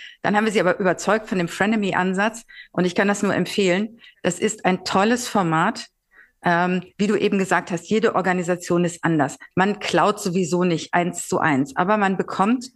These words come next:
durch diesen Austausch Impulse und alle und jeder wird besser. Wir fanden am Ende das dann so beeindruckend, dass wir gesagt haben,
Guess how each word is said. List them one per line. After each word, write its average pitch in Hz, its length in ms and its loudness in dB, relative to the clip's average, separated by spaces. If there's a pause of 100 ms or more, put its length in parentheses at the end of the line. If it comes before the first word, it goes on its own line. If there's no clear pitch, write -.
(300)
durch 196 280 -4
diesen 226 380 0
Austausch 185 720 0
Impulse 180 840 0
und 175 220 0 (300)
alle 196 420 2
und 175 200 -2
jeder 165 640 0
wird 143 360 0
besser. - 400 -2 (1080)
Wir 214 180 2
fanden 240 580 2
am 190 300 0
Ende 220 300 2
das 190 280 -2
dann 190 240 0
so 208 180 2
beeindruckend, 196 680 0
dass 180 160 -4
wir 185 60 2
gesagt 175 380 -2
haben, 185 340 0